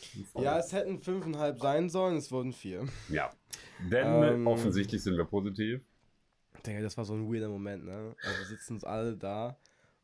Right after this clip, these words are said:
Speaker 2: und der Typ auf einmal so <laughs> kommt nicht drauf klar, was er
Speaker 1: Boah,
Speaker 2: vor sich
Speaker 1: es war
Speaker 2: sieht und
Speaker 1: aber
Speaker 2: so.
Speaker 1: Stille überall.
Speaker 2: Das war
Speaker 1: Es
Speaker 2: ein
Speaker 1: war,
Speaker 2: weirder Moment,
Speaker 1: es war
Speaker 2: gell?
Speaker 1: richtig,
Speaker 2: Das
Speaker 1: hat
Speaker 2: war
Speaker 1: sich ewig
Speaker 2: richtig
Speaker 1: angefühlt.
Speaker 2: komischer Moment, Digga. Generell, wenn Leute irgendwie mit Corona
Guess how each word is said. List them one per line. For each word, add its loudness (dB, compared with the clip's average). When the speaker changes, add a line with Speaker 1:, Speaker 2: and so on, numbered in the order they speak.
Speaker 2:
und -6
der -10
Typ -6
auf -12
einmal -6
so -10
<laughs> 4
kommt -4
nicht 0
drauf 2
klar, 6
was 0
er 2
Speaker 1:
Boah, 4
Speaker 2:
vor 2
sich 0
Speaker 1:
es 0
war 4
Speaker 2:
sieht 0
und 6
Speaker 1:
aber 4
Speaker 2:
so. 2
Speaker 1:
Stille 4
überall. 4
Speaker 2:
Das 6
war 8
Speaker 1:
Es 12
Speaker 2:
ein 12
Speaker 1:
war, 12
Speaker 2:
weirder 12
Moment, 8
Speaker 1:
es 8
war 10
Speaker 2:
gell? 4
Speaker 1:
richtig, -2
Speaker 2:
Das 6
Speaker 1:
hat 2
Speaker 2:
war 8
Speaker 1:
sich 4
ewig 12
Speaker 2:
richtig 4
Speaker 1:
angefühlt. 4
Speaker 2:
komischer 8
Moment, 0
Digga. -2
Generell, -2
wenn -2
Leute -4
irgendwie -2
mit -8
Corona -2